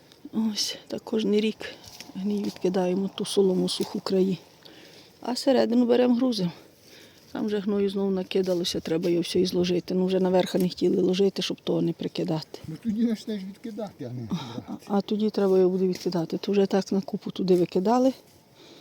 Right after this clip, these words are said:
Speaker 1: щоб він там був. А той вже як вивеземо, тоді там той сюди складеться, полється гноївкою звітам з бочки. І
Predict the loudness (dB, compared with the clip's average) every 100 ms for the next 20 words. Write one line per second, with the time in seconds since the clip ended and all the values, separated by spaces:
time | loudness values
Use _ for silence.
0 | -20 -20 -20 _ _ -8 -2 4 6 6
1 | 6 4 -2 -20 -20 -20 _ _ -20 -20
2 | _ _ _ _ 0 4 6 6 6 4
3 | 0 -14 -16 -8 -6 -6 -10 _ 4 4
4 | 6 4 6 8 8 8 4 2 0 2
5 | 0 0 -4 -4 4 4 4 4 4 4
6 | 2 2 4 2 2 -2 -4 -16 -20 -20
7 | -20 -20 -20 -20 -20 -20 _ _ _ _
8 | _ _ _ -2 4 6 6 4 2 2
9 | -12 -6 2 4 4 4 0 -2 -2 0
10 | 0 -2 -2 -4 -2 -2 -2 -4 -10 -12
11 | -12 -16 -16 -18 _ _ -20 -20 -20 -20
12 | _ _ _ -4 -2